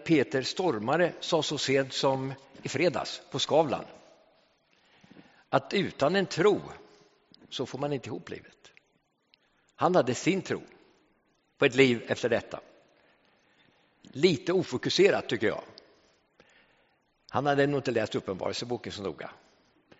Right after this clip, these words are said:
Här idag vill jag hjälpa oss att få en lite tydligare bild av det som händer och kommer att hända efter döden.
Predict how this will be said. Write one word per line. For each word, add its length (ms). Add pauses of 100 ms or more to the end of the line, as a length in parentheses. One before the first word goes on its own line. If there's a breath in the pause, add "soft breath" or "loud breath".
Här 220
idag 440 (760 loud breath)
vill 140
jag 100
hjälpa 380
oss 420 (360)
att 160
få 200
en 180
lite 280
tydligare 480
bild 320
av 280 (720 soft breath)
det 180
som 160
händer 560 (340)
och 120
kommer 280
att 160
hända 460 (220)
efter 300
döden. 400